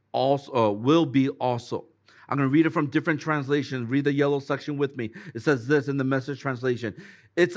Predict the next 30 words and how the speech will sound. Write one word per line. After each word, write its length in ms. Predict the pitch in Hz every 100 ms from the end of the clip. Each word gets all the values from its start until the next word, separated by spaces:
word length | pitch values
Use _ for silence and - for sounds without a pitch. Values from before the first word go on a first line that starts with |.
| -
obvious, 520 | 156 185 170 147 -
isn't 320 | - 123 151
it? 80 | 151
The 100 | 135
place 460 | 139 - 170 202 -
where 140 | 196
your 180 | 202 185
treasure 540 | - - 196 170 185 175
is, 440 | 151 127 123 123 - - _ -
is 260 | 175 190
the 100 | 180
place 560 | 214 - 175 180 170 -
you 180 | 160 160
will 360 | 151 156 156 139 123 101
wa-, 380 | 123 131 131 117
uh, 20 |
most 460 | 110 135 165 175 -
what? 340 | 131 117 - _ _ _ -
Want 500 | 113 131 143 165 170
to 160 | 208
be 480 | 156 151 139 135 135 _ _
and 220 | 120 117
end 300 | 123 123 120
up 200 | 113 113
being." 300 | 117 107 87 - _ _ -
The 120 | 127
Amplified 560 | 139 139 151 160 156 139
Version 320 | 151 156 156
says 260 | 160 147
this, 240 | 156 151